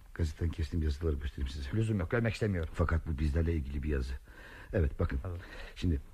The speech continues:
Speaker 1: sizinle de ilgili. Jansen, adamın biri köşkünde şöminenin karşısındaki koltukta otururken birden ölüvermiş. Tek başına yaşadığı için kimse bunun farkında olmamış. Hiç kimse.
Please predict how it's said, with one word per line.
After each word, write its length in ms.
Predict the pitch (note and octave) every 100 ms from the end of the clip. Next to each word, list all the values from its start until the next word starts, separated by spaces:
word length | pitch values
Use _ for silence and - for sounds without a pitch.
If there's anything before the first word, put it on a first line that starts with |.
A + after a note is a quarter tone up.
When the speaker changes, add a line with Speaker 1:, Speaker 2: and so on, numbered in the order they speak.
| - - -
Speaker 1:
sizinle 420 | - - F2 E2+ D#2
de 100 | D2
ilgili. 300 | C2 C2 C2+ - - - F2+
Jansen, 300 | E2 C#2+ - - - - -
adamın 340 | A2+ F#2+ F2+
biri 180 | F#2 F2
köşkünde 540 | - G2 - D#2+ E2 -
şöminenin 340 | - F2 D#2+
karşısındaki 500 | D#2 F#2 C#2+ D2+ D2+
koltukta 360 | D#2 E2+ - -
otururken 420 | E2+ D#2+ D2+ F#2
birden 200 | E2 F#2+
ölüvermiş. 480 | F2+ D#2+ D2+ C2 - - - - - - -
Tek 200 | - -
başına 240 | D#2+ E2
yaşadığı 340 | D#2+ D2 F#2
için 220 | G#2+ - E2+
kimse 360 | - F#2 F#2
bunun 100 | F2+
farkında 320 | E2 E2+ G#2
olmamış. 320 | A2+ F#2+ D#2 -
Hiç 200 | - -
kimse. 300 | - G#3